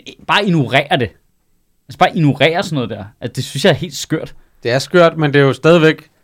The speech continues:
Speaker 1: Det, det, det, det er ydmygende
Speaker 2: Men
Speaker 1: også. Altså, det, det, at hun ydmyger sig selv ved, det er fuldstændig ligesom, at du som
Speaker 2: Ja.
Speaker 1: komiker står på scenen, og så sker der noget i rummet, og så ignorerer du det i stedet for at kalde det.
Speaker 2: Mm.
Speaker 1: Altså, det er sådan noget med, at du er sådan lidt, "Ah, ha, ha, nej, hvad, hvornår der er valg,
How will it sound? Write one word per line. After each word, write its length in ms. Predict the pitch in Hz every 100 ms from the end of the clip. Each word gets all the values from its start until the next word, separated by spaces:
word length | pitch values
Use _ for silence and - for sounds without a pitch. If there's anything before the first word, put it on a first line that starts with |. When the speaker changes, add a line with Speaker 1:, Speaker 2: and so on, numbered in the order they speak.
| -
Speaker 1:
Det, 140 | 147
det, 200 | 160 147
det, 160 | 165 147
det 80 |
er 60 | 147
ydmygende 360 | 175 214 170 170
Speaker 2:
Men 100 | 135
Speaker 1:
også. 240 | 123 151
Altså, 120 | 151 127
det, 200 | 151 -
det, 200 | 160 -
at 160 | 147
hun 160 | 143 165
ydmyger 400 | 185 240 254 147
sig 180 | 127 131
selv 320 | - 214 226 - -
ved, 260 | 135 143 160 - - -
det 80 |
er 40 | 202 247
fuldstændig 280 | 269 254
ligesom, 340 | 208 208 196 143
at 160 | 139 143
du 80 | 143
som 140 | 151
Speaker 2:
Ja. 140 | 208
Speaker 1:
komiker 220 | 214 220 156
står 200 | - 220
på 60 | 196
scenen, 420 | - 196 226 214
og 200 | - 156
så 100 | 202
sker 180 | - 214
der 100 | 190
noget 160 | 165
i 20 | 170
rummet, 320 | 170 180 196 - -
og 100 | -
så 100 | 175
ignorerer 480 | 190 175 143 185 156
du 140 | 170
det 100 | 143
i 20 | 131
stedet 280 | 180 151
for 60 | 156
at 80 | 143
kalde 320 | 135 131 156
det. 80 | 127 _ _ _ -
Speaker 2:
Mm. 360 | 151 135 113 - _ _ _ -
Speaker 1:
Altså, 200 | 156 165
det 100 | 185
er 40 |
sådan 120 | -
noget 160 | 214 202
med, 100 | 185
at 260 | 185 - 147
du 60 |
er 40 | 156
sådan 120 | 185
lidt, 140 | 185
"Ah, 280 | - 285 277
ha, 100 | 226
ha, 240 | 269 240 226
nej, 360 | 190 247 226
hvad, 220 | 151 196
hvornår 380 | 156 170 165 185
der 80 | 180
er 80 | 135
valg, 180 | 165